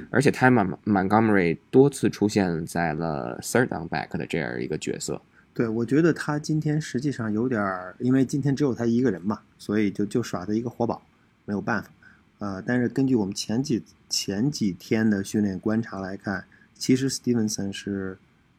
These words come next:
Speaker 2: 呃，就他在接球型跑位，就我们通常所说的这个 third down back 的这个角色，其实，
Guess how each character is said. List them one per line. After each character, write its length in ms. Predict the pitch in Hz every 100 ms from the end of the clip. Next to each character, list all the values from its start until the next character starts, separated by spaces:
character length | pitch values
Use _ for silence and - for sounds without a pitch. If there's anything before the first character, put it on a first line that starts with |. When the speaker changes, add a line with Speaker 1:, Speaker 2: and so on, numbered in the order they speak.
| _
Speaker 2:
呃， 440 | - 98 95 92 87 _ _ _
就 100 | - 107
他 340 | - 131 131
在 300 | 127 110 98 95
接 220 | - 143
球 300 | 151 - 101
型 280 | 107 95 104
跑 240 | - 90
位， 200 | 90 98 90
就 120 | -
我 100 | 98
们 80 | 92
通 180 | - 123
常 160 | 113 117
所 140 | 101
说 220 | 90 110
的 0 |
这 100 | 101
个 100 | 95 92
third 200 | 117 110
down 220 | 107 98
back 300 | 107 95 -
的 100 | 92
这 140 | 92
个 140 | 95 87 _
角 220 | - 104
色， 180 | 107 110
其 200 | - 120
实， 280 | 113 107